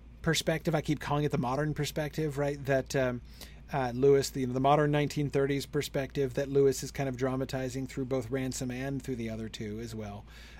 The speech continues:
Um, does it have a sort of British imperialist flavor to it?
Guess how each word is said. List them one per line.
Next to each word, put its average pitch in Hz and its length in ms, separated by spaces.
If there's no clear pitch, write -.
Um, 120 360
does 170 220
it 190 140
have 170 440
a 160 140
sort 170 220
of 139 160
British 156 340
imperialist 160 680
flavor 165 520
to 185 140
it? 247 220